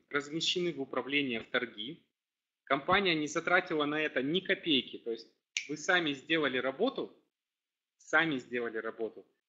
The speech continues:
И только по факту выполненной работы компания уже видит, стоит что-то вроде пам счета. Помните, пам счета мы говорили? Процент allocation модуль.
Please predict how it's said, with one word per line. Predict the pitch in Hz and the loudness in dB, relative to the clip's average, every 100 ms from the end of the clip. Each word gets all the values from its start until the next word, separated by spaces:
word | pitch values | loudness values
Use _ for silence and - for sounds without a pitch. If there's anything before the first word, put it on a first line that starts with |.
| - | -12
И | 135 | -4
только | 196 196 202 | 0 0 0
по | 190 196 185 | -2 0 -2
факту | - 214 190 - - 104 - _ - | 0 4 4 2 -6 -8 -10 _ -6
выполненной | 196 156 131 127 117 120 | -4 0 0 0 -2 0
работы | 139 151 247 185 | 0 2 -2 -2
компания | - 127 139 139 127 | -6 -2 0 0 -2
уже | 117 117 113 110 | -6 -6 -6 -6
видит, | 160 202 233 - _ _ _ _ | -10 -10 -12 -14 _ _ _ _
стоит | - 180 190 | -2 0 2
что-то | - - 190 160 | 0 0 0 0
вроде | 143 170 156 139 | 0 0 2 0
пам | - 156 147 135 | 2 2 2 0
счета. | - 143 - | 0 0 -2
Помните, | - 220 262 | -4 -4 -4
пам | - - | -6 -6
счета | 131 - 131 | -6 -6 -6
мы | 117 | -6
говорили? | 113 110 110 - _ _ _ _ - | -6 -6 -6 -10 _ _ _ _ -18
Процент | 131 160 143 | -10 -8 -6
allocation | 131 123 135 127 139 131 | -6 -4 -4 -6 -6 -8
модуль. | 123 107 | -6 -6